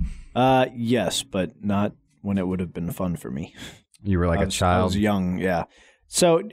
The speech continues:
Speaker 1: I mean, this is interesting. Another thing, like, speaking on time, this was from start to finish, eight weeks of production. Some of that's aging, so y-, you got some time to sit and wait.
Speaker 2: Yeah, yeah.
Speaker 1: So
Speaker 2: I
Speaker 1: that's
Speaker 2: mean,
Speaker 1: how he's managing it.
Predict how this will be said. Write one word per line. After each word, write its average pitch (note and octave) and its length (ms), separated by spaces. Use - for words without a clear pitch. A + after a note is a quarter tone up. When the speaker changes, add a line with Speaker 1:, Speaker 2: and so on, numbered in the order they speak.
Speaker 1:
I D3+ 40
mean, D3+ 180
this E3 140
is B2 100
interesting. G2 340
Another A#2+ 160
thing, G2+ 200
like, F#2 160
speaking B2 360
on F2 180
time, E2+ 420
this B2 220
was F#2+ 360
from F#2+ 200
start G#2 300
to - 60
finish, G2 360
eight G2+ 140
weeks G2 240
of - 80
production. E2 580
Some C4 200
of D#4 60
that's F3 220
aging, A#2+ 460
so C#3+ 320
y-, C#3 300
you G3+ 140
got A3+ 140
some F3 140
time B2+ 340
to A2 180
sit C3+ 300
and F#2+ 100
wait. F#2+ 320
Speaker 2:
Yeah, A2+ 380
yeah. G#2 240
Speaker 1:
So - 140
Speaker 2:
I C#3+ 40
Speaker 1:
that's C3+ 100
Speaker 2:
mean, B2+ 80
Speaker 1:
how F#2+ 60
he's G2 120
managing F#2+ 440
it. F2 160